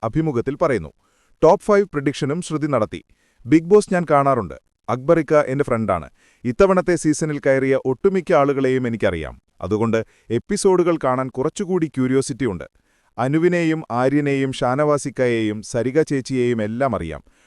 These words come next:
ടോപ്പ് ഫൈവിൽ അനീഷ്, ഷാനവാസ്, അനു, സാബുമാൻ തുടങ്ങിയവർ വന്നേക്കും.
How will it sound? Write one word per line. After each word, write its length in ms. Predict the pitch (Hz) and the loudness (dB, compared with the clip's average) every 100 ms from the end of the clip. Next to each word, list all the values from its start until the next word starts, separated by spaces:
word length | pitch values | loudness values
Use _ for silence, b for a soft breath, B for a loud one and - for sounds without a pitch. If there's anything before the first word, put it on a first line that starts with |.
| _ - | _ 0
ടോപ്പ് 220 | 143 208 | 2 2
ഫൈവിൽ 340 | 208 185 135 101 _ - | 2 2 2 -2 _ -4
അനീഷ്, 460 | 131 160 202 - - - | -2 0 -2 -4 -14 -6
ഷാനവാസ്, 680 | - 127 139 143 139 139 - _ | 0 2 2 2 0 0 -10 _
അനു, 300 | 104 117 127 139 _ | -4 -2 -2 -4 _
സാബുമാൻ 560 | - 123 131 151 156 156 | -4 0 2 2 0 0
തുടങ്ങിയവർ 480 | 131 123 123 117 120 | 0 -2 -2 -4 -2
വന്നേക്കും. 420 | 104 104 92 85 | 0 -2 -4 -10